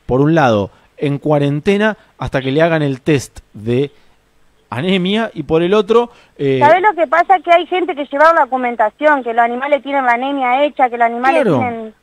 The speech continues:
Speaker 2: los papeles en regla, y dijeron que se lo iban a dar y no se lo dieron.
Speaker 1: Eso me llamó la atención. Muchos de ustedes me mostraron, los vecinos en el barrio,
Speaker 2: Es que la mim-, los
Speaker 1: que
Speaker 2: mismos
Speaker 1: tenía
Speaker 2: vecinos, los mismos vecinos estaban acá en la calle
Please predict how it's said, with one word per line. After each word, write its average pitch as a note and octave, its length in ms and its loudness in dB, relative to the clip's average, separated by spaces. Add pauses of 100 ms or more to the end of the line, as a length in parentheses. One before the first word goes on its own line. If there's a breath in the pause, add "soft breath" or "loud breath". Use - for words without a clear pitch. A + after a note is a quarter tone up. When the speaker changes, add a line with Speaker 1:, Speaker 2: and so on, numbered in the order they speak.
Speaker 2:
los A#3+ 140 -4
papeles C#4 360 2
en C#4 80 -6
regla, D4 380 2
y A#3+ 120 -12
dijeron D4+ 360 -4
que D#4 80 -6
se D4 80 -4
lo C4 100 -8
iban D#4 200 0
a B3+ 80 4
dar D#4+ 160 4
y D#4 60 -6
no D#4+ 120 -2
se D#4 100 -8
lo B3+ 140 2
dieron. D4+ 400 2
Speaker 1:
Eso B3+ 220 0
me A3+ 80 0
llamó G#3 240 0
la G#3+ 80 4
atención. F3+ 480 0
Muchos G#3+ 460 0
de F3+ 60 0
ustedes F#3+ 640 0
me C#3+ 180 -2
mostraron, D3+ 640 0
los A2 100 -2
vecinos C#3+ 560 -4
en A#2+ 80 -6
el D#3+ 140 0
barrio, D3+ 460 2
Speaker 2:
Es G4 40 -4
que F#4 60 -4
la E4+ 140 0
mim-, F#4+ 260 -2
los E4+ 120 4
Speaker 1:
que F4 120 4
Speaker 2:
mismos G4 180 4
Speaker 1:
tenía C#4+ 200 4
Speaker 2:
vecinos, D#4+ 760 2
los D4+ 200 4
mismos F#4+ 320 0
vecinos E4 520 -2
estaban D#4+ 340 2
acá D4 260 2
en D#4+ 60 2
la C#4+ 120 2
calle E4+ 260 2